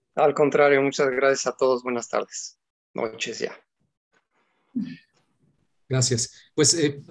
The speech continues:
Speaker 2: antes de pasar a, a, a los temas en sí que queremos comentar con Eduardo, escuchar sus opiniones, déjeme dar a nuestra audiencia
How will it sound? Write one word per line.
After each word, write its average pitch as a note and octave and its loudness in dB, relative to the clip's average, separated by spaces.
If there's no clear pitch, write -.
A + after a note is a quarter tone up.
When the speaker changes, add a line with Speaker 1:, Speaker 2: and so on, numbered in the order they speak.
Speaker 2:
antes E3 0
de D3 0
pasar G3 4
a, D3+ 4
a, C3 0
a B2+ -2
los B2+ -4
temas E3+ 0
en C3 0
sí F#3 0
que D3+ -4
queremos D3 -4
comentar C3 -6
con C3+ -6
Eduardo, D#3 0
escuchar C3+ -4
sus C3 -6
opiniones, D3+ -4
déjeme F3 2
dar F3+ 4
a C#3+ -2
nuestra C#3 0
audiencia D#3+ 0